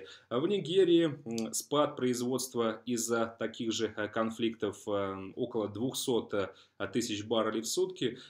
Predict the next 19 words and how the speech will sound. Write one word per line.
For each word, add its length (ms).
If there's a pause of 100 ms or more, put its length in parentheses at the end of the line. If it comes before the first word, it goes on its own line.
(120)
но, 260
э, 80
судя 320
по 160
всему, 380
уже 220
в 60
ближайшее 600
время 320
и 400
этот 240
конфликт, 600
э, 120
также 320
сойдёт 600
на 100
нет. 320
Поэтому, 760 (600)
э, 180